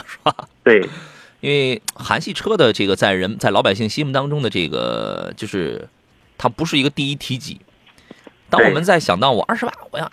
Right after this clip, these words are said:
Speaker 1: 除-，除非这有的老百姓他的目标特别明确，我就得买个六座儿的，啊，我就这个特别喜欢什么八速手自一体啊，二点零T这样的，就是还得价格还得便宜呢，除非它特别，目标特别明确的这种。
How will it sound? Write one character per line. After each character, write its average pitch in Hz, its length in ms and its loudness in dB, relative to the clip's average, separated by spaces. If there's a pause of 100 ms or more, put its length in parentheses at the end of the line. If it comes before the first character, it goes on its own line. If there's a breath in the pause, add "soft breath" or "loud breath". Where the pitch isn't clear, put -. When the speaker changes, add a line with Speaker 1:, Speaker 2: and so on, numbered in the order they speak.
Speaker 1:
除-， 220 320 4
除 226 300 0
非 285 200 4
这 214 140 6
有 127 160 2
的 180 80 4
老 220 80 8
百 160 120 6
姓 160 120 0
他 175 80 0
的 175 60 4
目 202 160 2
标 196 240 6 (120)
特 - 120 0
别 180 120 4
明 101 160 -4
确， - 220 -2 (460 soft breath)
我 156 240 4 (180)
就 208 120 4
得 160 100 6
买 123 120 2
个 107 60 2
六 143 180 8
座 110 120 4
儿 65 120 0
的， - 100 -18 (840)
啊， 202 100 4
我 185 160 6
就 165 280 6
这 139 180 -6
个 135 100 0
特 - 140 4
别 151 120 6
喜 127 120 -2
欢 127 160 2
什 117 80 -6
么 127 160 -2
八 143 220 4
速 143 160 -2
手 110 140 0
自 127 60 0
一 147 60 4
体 113 200 0
啊， 101 100 6
二 135 80 4
点 113 120 0
零 123 100 -2
T 135 140 4
这 123 60 6
样 101 160 6
的， 90 100 0
就 110 100 -2
是 110 160 2
还 156 120 0
得 151 80 0
价 123 140 0
格 117 80 -2
还 117 100 0
得 113 80 2
便 76 200 -4
宜 92 100 -4
呢， - 100 -10 (360 soft breath)
除 185 140 4
非 240 100 6
它 220 100 6
特 196 140 2
别， 160 140 6
目 190 200 2
标 147 140 6
特 - 80 -2
别 151 100 2
明 110 240 0
确 160 180 2
的 101 80 4
这 87 140 -2
种。 - 120 -14